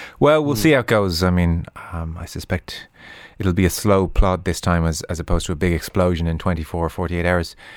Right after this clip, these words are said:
Speaker 1: Uh, before you go, it's been an odd, uh,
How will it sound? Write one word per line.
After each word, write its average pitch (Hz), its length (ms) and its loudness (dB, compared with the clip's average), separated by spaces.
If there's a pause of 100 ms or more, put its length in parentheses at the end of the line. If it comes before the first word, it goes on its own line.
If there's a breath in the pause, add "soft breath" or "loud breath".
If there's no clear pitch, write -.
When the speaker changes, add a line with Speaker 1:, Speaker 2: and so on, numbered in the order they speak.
(180 loud breath)
Speaker 1:
Uh, 131 120 0
before 151 320 2
you 269 80 2
go, 117 360 2
it's - 140 -4
been 175 220 2
an 160 120 4
odd, 185 400 2
uh, 123 260 4